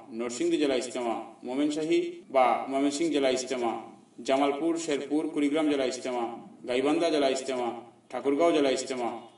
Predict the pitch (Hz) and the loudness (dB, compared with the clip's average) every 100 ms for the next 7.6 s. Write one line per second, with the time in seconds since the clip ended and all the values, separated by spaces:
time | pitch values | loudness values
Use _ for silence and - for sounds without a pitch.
0 | _ - 151 151 165 170 151 139 101 90 | _ -2 -2 2 4 4 2 0 -4 -6
1 | - - _ _ _ _ _ _ 127 139 | -10 -16 _ _ _ _ _ _ -2 0
2 | 139 151 175 160 151 165 143 127 - - | 2 4 6 6 6 6 4 2 -4 -4
3 | 127 160 156 139 151 151 165 165 160 139 | 2 2 4 4 4 4 4 6 6 2
4 | 156 139 143 139 135 - 143 147 170 135 | 0 -2 2 2 0 -2 -2 -2 -2 -2
5 | 131 120 104 95 - - - 143 143 107 | -2 -2 -6 -6 -10 -8 0 2 2 0
6 | - - 123 139 135 143 135 135 127 - | -8 -4 2 2 2 2 2 2 -2 -4
7 | 131 135 135 160 139 117 | -4 -2 -2 0 0 0